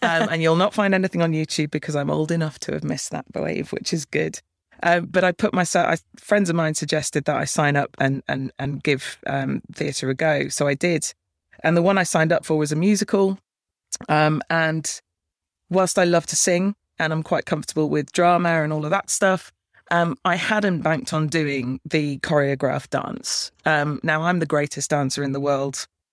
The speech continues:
at certain points in the evening after a few beverages, let's say.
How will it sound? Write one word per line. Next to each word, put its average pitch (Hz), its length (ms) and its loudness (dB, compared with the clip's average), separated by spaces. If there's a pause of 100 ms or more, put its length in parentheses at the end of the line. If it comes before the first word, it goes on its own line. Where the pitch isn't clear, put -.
(280)
at 160 140 0
certain 147 320 2
points 147 320 -4
in 143 60 0
the 147 80 0
evening 143 340 -2
after 139 320 -2
a 147 60 -2
few 143 460 -4 (160)
beverages, 147 520 -2
let's - 220 -2
say. 139 420 0